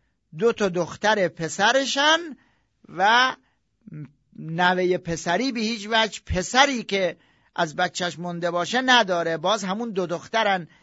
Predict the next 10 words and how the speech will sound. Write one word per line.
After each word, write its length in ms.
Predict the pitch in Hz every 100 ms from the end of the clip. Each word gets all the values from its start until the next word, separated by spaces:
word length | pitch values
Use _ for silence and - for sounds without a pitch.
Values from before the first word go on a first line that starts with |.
| _ _ _ _ _ _
مساون 880 | 175 180 196 190 202 202 202 202 339 311
منظور 380 | 226 208 208 262
اینه 260 | 240 202
که 200 | 175 190
اگر 300 | 220 254 247
بی 320 | 202 165 262
واسطه 520 | 277 285 262 254 247 254
است، 420 | 254 254 - - _ _ _ _ -
باید 280 | 180 208 214
این 200 | 208